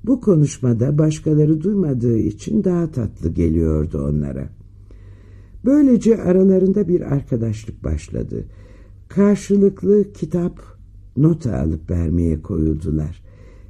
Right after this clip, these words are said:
Pek fazla kıskanç olmayan Charles Bovary'nin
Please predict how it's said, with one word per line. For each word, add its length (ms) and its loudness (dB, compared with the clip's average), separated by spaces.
Pek 240 4
fazla 400 -2
kıskanç 600 -4
olmayan 600 0
Charles 600 -4
Bovary'nin 760 -2